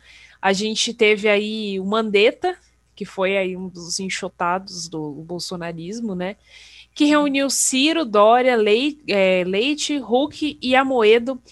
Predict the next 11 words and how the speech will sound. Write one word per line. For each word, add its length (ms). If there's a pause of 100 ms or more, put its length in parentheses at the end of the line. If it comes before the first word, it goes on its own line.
(240)
em 180
um 100
manifesto 680
pela 220
consciência 680
democrática. 840 (320)
Eu 220
sinto 400
a 40
radiação 640
daqui, 500